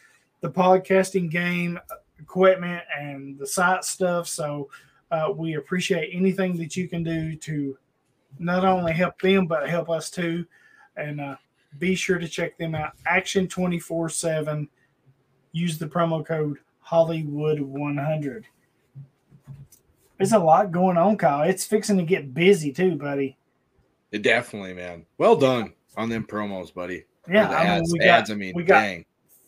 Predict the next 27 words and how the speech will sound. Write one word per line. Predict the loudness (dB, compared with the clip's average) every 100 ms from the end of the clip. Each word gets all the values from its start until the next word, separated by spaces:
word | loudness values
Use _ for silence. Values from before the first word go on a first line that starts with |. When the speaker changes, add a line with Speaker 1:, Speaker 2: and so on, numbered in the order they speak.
| _ _ _
Speaker 1:
I | -2 0
mean, | 0 0
just | 0 -2 -2
think | -2 -2 -2
of | -2
it. | -4
We're | 0 2
about | 2 4 2 2
to | -4 -6
enter | -2 0 0 0 -4 -8 _ _ _ _ _ _ _ _ _ _ _ -6
the | -6
frickin' | -4 0 2 2 -2 -2 -6 -12 _ _ -20
primo, | 0 4 6 6 6 6 8 8 6 0 _
primo | -2 4 6 6 4 4
zone | 2 -4 -2 0 0 -2
here | -4 -8 -8 -12 -12
of | -12
sports | -12 -2 2 2 0
world. | -16 -18 -20 -20 _ _ _ _
Baseball's | 4 4 4 0 -2 -2
winding | -2 -2 -2 -4
down. | -6 -6
They're | -6 2
hitting | 6 6
the | 4
frickin' | -8 -6 -6 -4 -6
playoffs. | -4 -4 -4 -8 -16